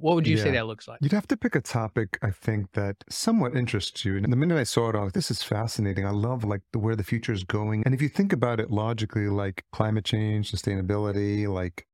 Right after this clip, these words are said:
Speaker 2: I mean, covid was, like, a huge wake-up call for everyone's supply chain issues. I was like, "Holy shit, this is, like, this is needed," you know? And I'm a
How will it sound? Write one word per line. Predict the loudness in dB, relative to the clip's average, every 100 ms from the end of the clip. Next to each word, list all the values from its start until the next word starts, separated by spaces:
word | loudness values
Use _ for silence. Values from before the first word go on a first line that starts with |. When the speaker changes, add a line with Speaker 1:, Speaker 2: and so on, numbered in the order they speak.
| _ _ -2
Speaker 2:
I |
mean, | -2
covid | 0 0 0 0
was, | -2 -2 -2
like, | -2
a | -4
huge | -4 0 2 2 0
wake-up | 0 0 0 -2 0
call | 0 2
for | 2
everyone's | 0 0 0
supply | -2 -2 -2
chain | 0 0
issues. | 0 -2 0
I | 0
was | -2
like, | -2
"Holy | -2 -2 -2
shit, | -4 -6 -6
this | -4
is, | -4 -2
like, | -6 -8 -16 _ _ -4
this | -2
is | 0 0
needed," | 0 0 -2 -6 -2
you | 0
know? | 0
And |
I'm | 2 2
a | 0